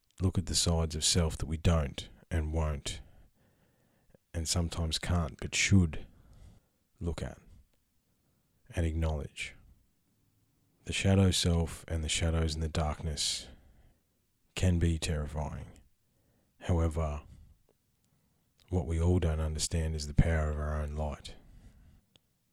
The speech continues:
And it's our own light that lights that darkness and those shadows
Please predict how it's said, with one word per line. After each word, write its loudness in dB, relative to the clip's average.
And 0
it's -2
our 2
own 6
light -2
that -6
lights -2
that -4
darkness -8
and -2
those -2
shadows -6